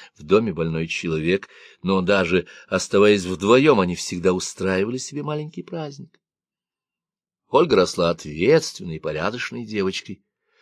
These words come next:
Одинокая мама-библиотекарша воспитала её в строгих принципах, с многочисленными примерами из жизни великих людей и героев классической литературы.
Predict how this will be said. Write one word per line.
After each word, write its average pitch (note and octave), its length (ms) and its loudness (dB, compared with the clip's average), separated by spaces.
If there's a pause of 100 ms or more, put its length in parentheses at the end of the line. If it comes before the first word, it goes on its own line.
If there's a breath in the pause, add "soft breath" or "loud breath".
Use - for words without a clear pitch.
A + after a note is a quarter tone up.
(180 soft breath)
Одинокая A2 640 6
мама-библиотекарша F#2 1200 0 (240 loud breath)
воспитала F#2 460 0
её F2+ 120 2
в - 60 -10
строгих F#2 480 -2
принципах, C3+ 680 -2 (240 soft breath)
с - 120 -20
многочисленными G2 800 -2
примерами F#2+ 640 2
из F2 80 -2
жизни G#2+ 420 -4 (200 loud breath)
великих F#2+ 640 -4
людей F2 480 0
и G2 400 -4
героев G2 560 4
классической - 800 -6
литературы. F2+ 880 -10